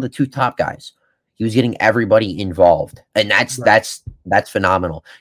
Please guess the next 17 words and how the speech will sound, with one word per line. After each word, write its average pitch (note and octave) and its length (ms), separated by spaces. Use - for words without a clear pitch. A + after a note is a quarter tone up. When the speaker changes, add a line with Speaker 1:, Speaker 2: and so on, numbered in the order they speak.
Speaker 1:
Going A2+ 240
up A#2 60
Speaker 2:
Right. A#2+ 100
Speaker 1:
against G2+ 340
the G2+ 140
number G2 240
one G2 160
defense F#2 440
in F#2+ 80
the F#2 120
N F2+ 60
F F2 120
L, G2+ 100
and G#2+ 80
I A#2+ 40
get A#2 180
it. - 160